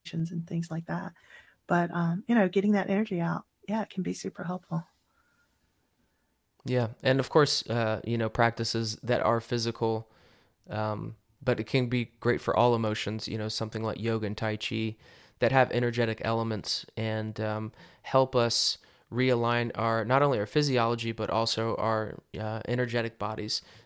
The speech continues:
Speaker 2: uh, into a, a, a more healthy, aligned geometrical structure, um, is, is also really important, uh, as along with, you know, chiropractic work, uh, which are all, you know, kind of functions of, uh, supporting the physiology and the, the energy field into becoming more aligned.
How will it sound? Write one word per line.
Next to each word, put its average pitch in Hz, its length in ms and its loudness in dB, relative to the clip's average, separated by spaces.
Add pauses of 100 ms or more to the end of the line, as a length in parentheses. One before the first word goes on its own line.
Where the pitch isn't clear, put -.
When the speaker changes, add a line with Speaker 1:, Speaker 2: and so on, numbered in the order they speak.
Speaker 2:
uh, 110 180 -2
into 120 420 0
a, 110 120 -2
a, 107 400 -6
a 117 60 -6
more 113 240 -4
healthy, 117 560 0
aligned 113 460 -4
geometrical 110 640 -4
structure, - 560 -4 (580)
um, 110 280 -4
is, 113 160 -2
is 110 200 -4
also 107 280 0
really 110 180 -2
important, 107 580 -4
uh, 104 220 -4
as 110 100 -6
along 110 220 0
with, 107 180 -8
you 113 120 -6
know, 104 80 -6
chiropractic 107 680 -4
work, 107 260 -4 (440)
uh, 110 160 -2
which 113 220 -2
are 113 180 0
all, 110 280 -2 (100)
you 110 100 -6
know, 107 160 -8
kind - 200 -10
of 107 80 -10
functions 107 520 -6
of, 107 420 -6
uh, 104 160 -8
supporting 110 500 -4
the 107 60 -6
physiology 107 840 -6
and 104 160 -6
the, 107 180 -8 (160)
the 117 160 -4
energy 104 260 -4
field 107 400 -6 (140)
into 110 220 -10
becoming 113 400 -8
more 110 160 -4
aligned. - 400 -6